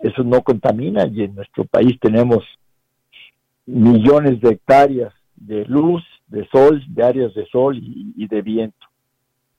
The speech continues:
Eh, algo no, n-, alguien no está enterado bien de lo que está pasando y creo que estamos teniendo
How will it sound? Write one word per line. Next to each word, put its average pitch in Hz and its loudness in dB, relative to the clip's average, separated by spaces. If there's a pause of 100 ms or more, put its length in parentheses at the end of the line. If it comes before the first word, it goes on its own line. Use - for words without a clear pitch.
(260)
Eh, 110 -4 (160)
algo 120 2
no, 117 -2 (360)
n-, 107 -4
alguien 117 4
no 117 4
está 117 0
enterado 117 2
bien 113 -6
de 107 -4
lo 107 -2
que - -14
está 110 -2
pasando 117 -4 (800)
y 151 -18
creo 120 0
que 214 0 (240)
estamos 117 -2
teniendo 113 0